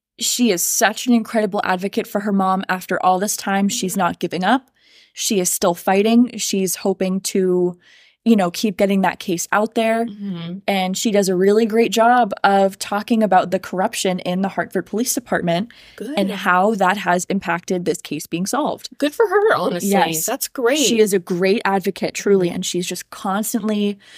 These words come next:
Speaker 1: talking to people, trying to get this case more awareness, and I'm, I'm really hoping to see this case solved. I really am.
Speaker 2: Yeah, and, you know, with all of the advancements in D N A and just, we've seen so many cases solved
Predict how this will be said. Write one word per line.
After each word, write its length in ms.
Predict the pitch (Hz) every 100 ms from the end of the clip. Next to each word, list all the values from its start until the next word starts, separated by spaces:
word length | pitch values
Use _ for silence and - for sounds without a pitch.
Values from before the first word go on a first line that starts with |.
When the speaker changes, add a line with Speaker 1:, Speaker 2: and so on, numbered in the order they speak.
| - _ -
Speaker 1:
talking 360 | 254 254 262
to 60 | 254
people, 340 | 254 240 247
trying 260 | 240 208 185
to 60 | 185
get 160 | 180
this 140 | 175 -
case 440 | - 185 170 - - - - _ - _ 214
more 220 | 214 196
awareness, 720 | 175 202 247 269 269 277 -
and 160 | 202 196
I'm, 320 | 180 196 185 -
I'm 180 | 202 196
really 220 | 196 185
hoping 320 | 190 175 180
to 100 | 180
see 160 | - 170
this 180 | 175 -
case 200 | 156 -
solved. 360 | 170 160 156
I 40 | 170
really 300 | 170 160 147
am. 220 | 151 175
Speaker 2:
Yeah, 380 | 220 220 254 214
and, 120 | 220
you 80 | 214
know, 140 | 208
with 180 | 202 202 -
all 240 | 185 208
of 140 | 226 -
the 360 | 196 185 180 -
advancements 680 | 208 180 175 180 - 202 -
in 120 | 180
D 200 | 170 175
N 80 | 175
A 440 | 214 247 240 240 233 - - -
and 480 | 180 180 180 180 -
just, 400 | 180 190 - - -
we've 240 | 196 214
seen 240 | - 233 208
so 640 | - - 226 226 226 220 -
many 380 | 202 196 196
cases 540 | 185 - 196 175 175 -
solved 440 | - 175 165 165